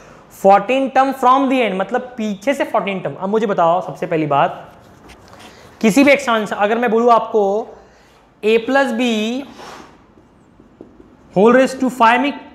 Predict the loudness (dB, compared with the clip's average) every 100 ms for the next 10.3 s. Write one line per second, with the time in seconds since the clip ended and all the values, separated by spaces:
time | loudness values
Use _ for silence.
0 | -6 -2 0 2 2 0 0 -2 -2 -2
1 | -4 -4 -8 -12 -20 -20 -20 _ _ _
2 | _ _ _ _ _ -20 -20 -20 _ -6
3 | -6 -8 -6 -4 -2 -4 -6 -10 -16 -20
4 | -20 -20 -20 -20 -20 -14 0 2 2 2
5 | 0 2 4 4 2 0 -2 -2 -6 -6
6 | -4 -2 -2 -2 -2 -4 -4 -2 0 0
7 | -2 -2 -4 -4 -6 -8 -14 -18 -20 -20
8 | -4 0 0 2 2 4 2 2 2 4
9 | 2 0 -2 0 -2 -2 -2 -2 -2 0
10 | -2 -2